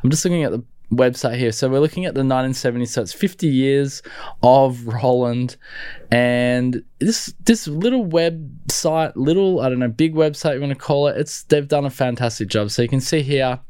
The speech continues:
it started in nineteen seventy-two, and you can see the gear that got released. I'm not gonna read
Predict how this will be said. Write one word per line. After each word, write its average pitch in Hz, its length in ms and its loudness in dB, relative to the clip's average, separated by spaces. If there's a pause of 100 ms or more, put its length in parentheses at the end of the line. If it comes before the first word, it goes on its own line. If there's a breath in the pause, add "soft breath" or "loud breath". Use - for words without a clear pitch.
(460 loud breath)
it 120 140 2
started 123 340 4
in 120 140 -2
nineteen 113 320 -2
seventy-two, 110 500 0
and 110 100 2
you 110 60 -2
can 131 140 0
see 143 240 -2
the 127 100 -2
gear 113 480 0 (240 loud breath)
that 113 140 4
got 110 80 2
released. 110 340 0
I'm 135 60 -2
not 151 80 0
gonna 143 140 0
read 117 360 0